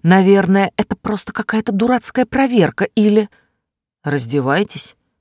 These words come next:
снимите вашу блузку". Я не поняла. Ничего не поняла. Это игра? Или я сейчас получу то, о чем мне подумалось, как только я вошла в этот кабинет?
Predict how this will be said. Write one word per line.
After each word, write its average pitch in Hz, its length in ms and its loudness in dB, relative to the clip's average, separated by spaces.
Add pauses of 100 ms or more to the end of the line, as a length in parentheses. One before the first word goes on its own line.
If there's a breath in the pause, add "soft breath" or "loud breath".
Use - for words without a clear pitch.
(140)
снимите 247 540 4
вашу 127 240 -6
блузку". 123 460 -12 (1400)
Я 160 280 0
не 170 120 0
поняла. 156 520 -6 (520)
Ничего 180 580 4
не 202 140 2
поняла. 196 520 -2 (340)
Это 165 240 0
игра? 165 320 -2 (600)
Или 180 400 2 (720)
я 165 180 -4
сейчас - 420 -4
получу 175 460 -4
то, 214 320 -4 (500)
о 165 140 -4
чем 190 320 2
мне 185 180 6
подумалось, 143 720 -2 (220 loud breath)
как 190 180 -2
только 226 320 2
я 226 140 4
вошла 190 280 0
в 185 60 2
этот 202 180 -2
кабинет? 180 480 0